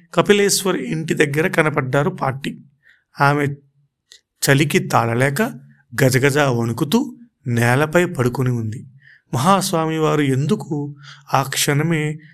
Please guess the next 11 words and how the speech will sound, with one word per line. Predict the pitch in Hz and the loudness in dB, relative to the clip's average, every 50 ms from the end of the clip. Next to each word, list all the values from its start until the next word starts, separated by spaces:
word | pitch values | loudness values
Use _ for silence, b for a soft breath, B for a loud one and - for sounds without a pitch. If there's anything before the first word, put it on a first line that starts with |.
| B B B - | B B B 0
ఆ | 135 127 123 | 2 2 2
దుప్పటి | 110 113 131 135 - 180 175 180 170 | 2 -2 -4 -2 0 -2 0 0 0
ఇమ్మని | 156 151 151 151 151 147 147 | -2 0 0 -2 -2 -2 -4
చెప్పారో | 143 143 151 143 139 - 147 147 147 147 139 127 131 139 135 135 B B B B - | -4 -6 -6 -8 -4 -2 -2 0 0 2 0 0 0 -4 -6 -10 B B B B 0
బాలుమామకు | 127 127 120 120 139 147 156 160 151 147 147 143 143 139 139 139 | 2 2 4 4 2 2 0 0 -2 -2 -2 0 0 -2 -2 -4
అప్పుడు | 139 139 139 - 143 | -8 -8 -4 -2 -2
అర్థమయ్యింది. | 131 117 107 107 120 117 120 117 110 110 107 104 104 113 - - _ _ _ _ _ _ _ _ _ _ _ _ _ _ - - | -2 -2 -2 -2 -2 -2 -2 -2 -2 -4 -4 -6 -6 -8 -10 -14 _ _ _ _ _ _ _ _ _ _ _ _ _ _ -4 -2
పార్టీ | 127 120 131 127 135 - 156 147 151 147 147 - _ _ _ - | 0 0 0 0 -2 -2 -4 -4 -4 -6 -12 -18 _ _ _ 2
ఆ | 135 131 127 | 2 2 2
దుప్పటిని | 117 110 - 135 139 - - - - 160 165 165 165 | 2 -2 -4 -6 -6 -4 -6 -4 -2 0 -2 -2 -2
తీసుకుని | - 160 - - - 185 175 170 165 165 170 | -4 -4 -4 -2 0 0 0 2 0 -2 -4